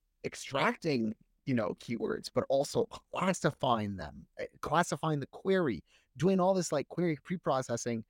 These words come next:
And I'm curious, is where, where or how does that fit into the pipeline?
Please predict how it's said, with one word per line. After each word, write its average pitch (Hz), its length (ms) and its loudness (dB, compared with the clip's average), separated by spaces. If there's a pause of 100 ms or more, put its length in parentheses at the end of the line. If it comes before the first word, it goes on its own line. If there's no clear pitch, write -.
(340)
And 151 80 2
I'm 170 80 4
curious, 196 320 2
is 139 180 -2 (1120)
where, 196 400 2 (220)
where 175 320 4
or 170 140 4
how 156 300 0
does 170 140 2
that 147 180 0
fit 120 240 -2
into 110 520 -6
the - 80 -10
pipeline? - 340 -8